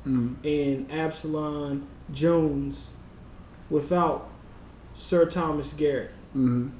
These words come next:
Speaker 2: Right, right here, right
Speaker 1: Right.
Speaker 2: here in Quaker Hill.
Speaker 1: Mm-hmm.
Speaker 2: Right?
Speaker 1: Yeah.
Speaker 2: You don't have the success that Harriet Tubman had without Sir Thomas Garrett
Speaker 1: Mm-hmm.
Speaker 2: and the, and the, and the,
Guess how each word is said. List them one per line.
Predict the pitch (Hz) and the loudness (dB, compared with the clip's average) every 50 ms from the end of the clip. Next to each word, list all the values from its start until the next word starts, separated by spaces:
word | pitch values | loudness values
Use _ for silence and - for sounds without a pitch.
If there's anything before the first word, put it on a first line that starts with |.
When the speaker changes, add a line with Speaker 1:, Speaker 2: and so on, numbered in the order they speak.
| - - - - - - - | -16 -18 -18 -18 -18 -12 -6
Speaker 2:
Right, | - 139 143 139 - 139 | -2 0 0 0 0 -2
right | 139 143 147 147 | -2 0 0 2
here, | 156 165 156 156 151 143 | 4 4 6 6 6 4
right | 123 131 151 156 | 4 4 4 4
Speaker 1:
Right. | 156 160 | 4 4
Speaker 2:
here | 170 160 | 4 4
in | 151 147 | 4 4
Quaker | - 175 160 151 151 | 2 2 2 2 2
Hill. | 156 160 156 - | 0 0 0 0
Speaker 1:
Mm-hmm. | - - - 147 139 135 131 135 139 151 180 - - - - | -2 0 4 6 6 6 6 6 4 4 2 0 -6 -6 -2
Speaker 2:
Right? | 143 156 165 - - - - | 0 2 2 0 -2 -4 -2
Speaker 1:
Yeah. | 131 123 131 143 160 170 - - - 135 | 0 2 2 2 0 -4 -8 -12 -10 0
Speaker 2:
You | 139 175 208 | 6 8 10
don't | 220 226 220 214 208 - | 10 10 10 8 6 0
have | 185 170 190 226 233 233 226 214 202 190 185 180 180 175 170 170 175 - - - - - - - - - - - - - - - - - - - - | -2 -2 2 4 6 6 6 6 6 6 4 4 4 2 0 -2 -4 -8 -12 -16 -16 -18 -18 -18 -18 -18 -18 -16 -16 -16 -16 -16 -16 -16 -16 -14 -12
the | - 156 147 170 175 175 165 | -6 2 6 8 8 8 6
success | 170 - 180 156 - - - - 220 202 - - - - - - - - - - - - | 2 0 -2 -2 -2 -4 0 2 4 4 4 2 -2 -6 -10 -12 -14 -16 -16 -16 -8 -4
that | 170 160 | -2 -2
Harriet | 151 156 185 185 175 165 160 156 - | 0 2 4 4 4 4 2 0 0
Tubman | - 180 165 156 151 147 | 0 2 2 2 0 -2
had | 151 151 139 123 110 87 - - - - - - - - - - - - - - - - | -2 -2 -4 -4 -6 -6 -10 -12 -16 -18 -20 -20 -20 -20 -20 -20 -20 -20 -20 -16 -4 -2
without | 147 139 139 160 156 143 - | 0 0 2 0 0 0 -2
Sir | - - 147 139 | -4 -4 -4 -4
Thomas | 131 - 143 131 123 120 120 117 - - | -4 -4 -6 -6 -4 -4 -6 -8 -8 -8
Garrett | 131 120 - - - - | -6 -6 -6 -6 -6 -2
Speaker 1:
Mm-hmm. | 143 135 123 120 117 117 120 127 143 143 | 0 2 2 4 2 2 2 0 -2 -2
Speaker 2:
and | 135 131 | -4 -4
the, | 131 120 - | -4 -6 -6
and | - 135 131 127 | -6 -6 -4 -4
the, | 127 127 127 - | -4 -4 -6 -6
and | 139 131 127 | -6 -6 -4
the, | 123 120 120 | -4 -4 -6